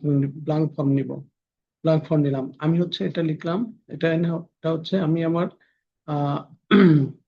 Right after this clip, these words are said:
একটা গ্রাম থেকে একটা পিকনিকের আয়োজন করব। পিকনিকের স্পট কোথায় হবে, পিকনিক, আহ, কয়দিন ব্যাপী হবে এবং পিকনিকের, আম,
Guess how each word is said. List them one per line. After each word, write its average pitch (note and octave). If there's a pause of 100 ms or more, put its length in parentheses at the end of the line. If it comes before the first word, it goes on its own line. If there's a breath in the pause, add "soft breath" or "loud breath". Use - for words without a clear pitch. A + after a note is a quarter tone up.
একটা E3+ (360)
গ্রাম D#3
থেকে F3
একটা A#3
পিকনিকের F3
আয়োজন E3
করব। F#3
পিকনিকের E3
স্পট E3
কোথায় E3
হবে, F3+ (320 loud breath)
পিকনিক, F3 (180)
আহ, D3 (460)
কয়দিন E3 (200)
ব্যাপী E3
হবে E3 (360 loud breath)
এবং D#3+
পিকনিকের, F3+
আম, D#3